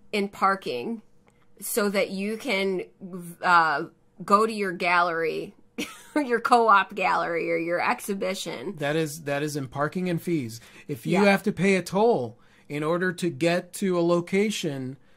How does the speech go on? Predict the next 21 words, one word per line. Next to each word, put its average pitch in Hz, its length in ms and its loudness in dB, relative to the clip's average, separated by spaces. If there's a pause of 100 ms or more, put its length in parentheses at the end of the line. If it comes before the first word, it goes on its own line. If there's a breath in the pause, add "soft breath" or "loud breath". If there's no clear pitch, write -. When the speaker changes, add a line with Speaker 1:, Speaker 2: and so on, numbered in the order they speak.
(220 soft breath)
Speaker 2:
that 147 800 -2 (120)
is, 156 440 -2
you're 147 400 -2
selling 185 400 0
your 165 140 2
art 220 240 2
to, 135 360 -4
Speaker 1:
Mm-hmm. 143 100 -10
Speaker 2:
that 147 240 -2
you 160 120 -2
don't 170 320 0
typically 180 460 -2
go, 156 400 -2 (720 soft breath)
that 151 440 0
every 175 300 0
time 208 240 2
you 208 100 4
go 196 220 2
to 196 680 0
a 175 80 -4
festival 196 720 -2